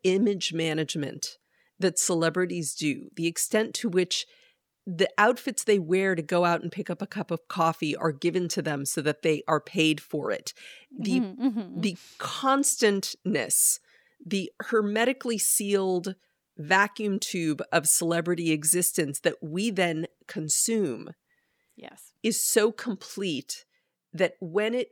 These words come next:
Speaker 1: breaks and anything is unscripted in such a way, it is shocking. <laughs>
Speaker 2: Yeah, absolutely. It, and especially in the context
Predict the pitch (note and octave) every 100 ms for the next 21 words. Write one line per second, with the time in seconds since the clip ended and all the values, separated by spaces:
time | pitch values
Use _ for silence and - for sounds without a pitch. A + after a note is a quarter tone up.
0 | - E3+ F#3 G#3+ G3+ - - - - E3+
1 | - G3+ G3+ G3 G3+ F#3 E3+ - F#3+ G#3
2 | A3 - - - F#3 G#3+ G#3+ - E3 -
3 | F3 D#3 - D#3+ - E3 C#3+ D3 - E2+
4 | - - _ _ _ _ - D4+ - A#3
5 | - - D#4+ F#4 - - - - - G4+
6 | - B4+ - C#5+ - D5 - C5+ C5+ C#4+
7 | G4 A#4+ F3+ - C#4 D#4 - - D#4 E4
8 | E4 A#3 E3+ F#3 - - C4 - C#4 C#4+
9 | C#4+ - - F4+ - - D#4+ C4+ C4+ -
10 | B3+ B3 A3+ -